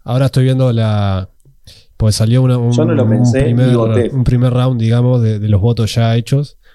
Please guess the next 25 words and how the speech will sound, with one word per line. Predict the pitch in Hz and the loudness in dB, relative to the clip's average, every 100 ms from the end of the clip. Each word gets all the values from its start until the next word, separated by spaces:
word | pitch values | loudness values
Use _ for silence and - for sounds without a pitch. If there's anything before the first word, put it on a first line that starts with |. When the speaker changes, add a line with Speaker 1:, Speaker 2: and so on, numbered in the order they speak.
| _ | _
Speaker 1:
Y | 117 | -2
hay | 123 | 0
cada | 120 101 | -2 0
cosa, | 110 - 95 | -2 -2 -2
o | |
sea, | 107 101 95 95 | 0 0 0 -4
no, | 98 92 - | -8 -10 -8
está | - 123 | -2 -2
Klay | 117 123 117 | 0 -2 0
Thompson | 120 113 110 107 | -2 0 -2 0
cuarto | 117 117 117 107 | -2 0 0 0
en | 101 101 | -2 -2
los, | 101 98 104 98 _ _ _ _ _ | -2 -2 -2 -4 _ _ _ _ _
en, | 107 107 | -10 -8
en | 104 104 104 | -6 -6 -4
los | 98 | -2
bases, | 120 127 139 143 127 | -2 -2 -2 -2 -2
pero | 117 104 101 98 98 | -2 0 2 0 0
no, | 107 104 98 95 101 | 2 2 0 -2 -2
no | 104 | 0
jugó, | - 107 98 | 0 0 -2
jugó | 92 120 | -2 0
un | 123 | 0
partido. | 113 107 107 92 - - - - - - _ _ - _ | 0 -2 -6 -6 -12 -20 -20 -20 -20 -20 _ _ -20 _
Eh, | 117 117 113 110 | 0 0 0 0